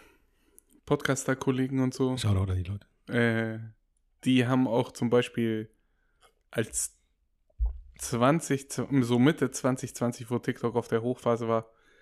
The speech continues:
Speaker 1: haben die so ein paar von den Hauptleuten da interviewt und, äh, die haben auch gesagt, da kommt ein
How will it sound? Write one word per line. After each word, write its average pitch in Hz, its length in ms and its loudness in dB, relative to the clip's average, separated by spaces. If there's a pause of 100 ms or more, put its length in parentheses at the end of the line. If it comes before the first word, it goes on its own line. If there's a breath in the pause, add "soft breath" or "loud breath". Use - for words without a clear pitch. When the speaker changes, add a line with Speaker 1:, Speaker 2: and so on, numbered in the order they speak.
(240 soft breath)
Speaker 1:
haben 127 160 4
die 127 80 2
so 123 120 2
ein 120 120 4
paar 131 200 2
von 123 220 -2
den 120 500 -2
Hauptleuten 127 840 -2
da 113 240 0
interviewt 123 580 -4
und, 123 280 -2
äh, 113 260 -2 (840)
die 123 80 2
haben 117 100 4
auch 117 100 0
gesagt, 139 400 -2
da 117 240 0
kommt 123 300 -4
ein 123 300 0